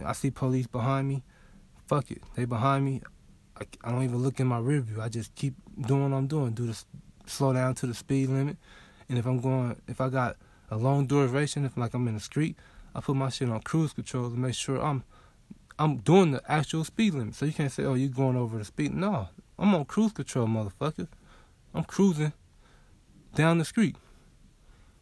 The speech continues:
You know what I mean? But I wanna thank all my listeners. You know what I mean? I know most of y'all, when y'all click on this shit, you see all the smoke. Y'all probably think it's, uh, the other people. You know what I mean? You might think it's Stack and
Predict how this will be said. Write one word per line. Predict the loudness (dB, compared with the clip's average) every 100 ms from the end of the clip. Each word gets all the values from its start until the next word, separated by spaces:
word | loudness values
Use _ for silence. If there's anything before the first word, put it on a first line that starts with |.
| -20 _ -10
You | -2
know | 0
what | 2
I |
mean? | 2 0 -4 -20 -20 -20 -20 -20 -20 -20 -20 -20 -20 -20 -20 -14 2
But |
I | 4
wanna | 4 2 2
thank | 0 2 2
all | 2
my | 2
listeners. | 2 0 0 -4 -4 -8 -20 -20 -20 -20 -20 -14
You | -2
know | 0
what |
I | 2
mean? | 0 -2 0
I | 2
know | 2 4
most | 2 0
of | -2
y'all, | 0
when | 0
y'all | -2
click | -2 -4 -2
on | -2
this | -2
shit, | -4 -4 -4 -6 -20 -20 -20 -8
you | -6
see | -2 0
all | 2
the | 0
smoke. | 0 0 0 -2
Y'all | -8
probably | 0 0 2 0
think | 0 0
it's, | -2 -4 -2
uh, | -2 -2 -4 -10 -20 -20 -20 -20 -8
the | -6 0
other | 0 0
people. | -2 -6 -4 -6
You |
know | -2 0
what |
I | 0
mean? | 0
You | 0
might | 0 -2 -2
think | -4 -4
it's | -8
Stack | -4 -4 -4 -4
and | -4 -4